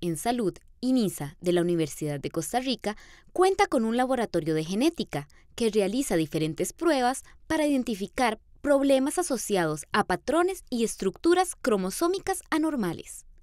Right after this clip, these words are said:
Los seres humanos tenemos cuarenta y seis cromosomas. Si nacemos con más o menos, o tenemos una alteración en la estructura de los mismos, podemos padecer de diferentes condiciones.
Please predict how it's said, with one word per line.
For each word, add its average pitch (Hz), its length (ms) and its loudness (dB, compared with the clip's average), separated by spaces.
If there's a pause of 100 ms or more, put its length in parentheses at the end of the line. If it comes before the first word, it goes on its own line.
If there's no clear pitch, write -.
(720)
Los 208 220 2
seres 151 300 0
humanos 277 400 2 (160)
tenemos 330 420 4
cuarenta 240 460 2
y 180 80 2
seis 262 320 -4
cromosomas. 269 720 -2 (380)
Si 226 160 -4
nacemos 180 480 0
con 302 320 2
más 240 260 2 (140)
o 349 120 4
menos, 220 440 2 (260)
o 233 140 2
tenemos 254 480 0
una 180 100 2
alteración 233 560 0
en 185 60 -2
la 175 60 0
estructura 156 500 -4
de 156 60 -2
los 247 180 -2
mismos, 285 420 0 (300)
podemos 349 380 2
padecer 254 500 0
de 320 120 0
diferentes 202 540 -4
condiciones. 190 800 -6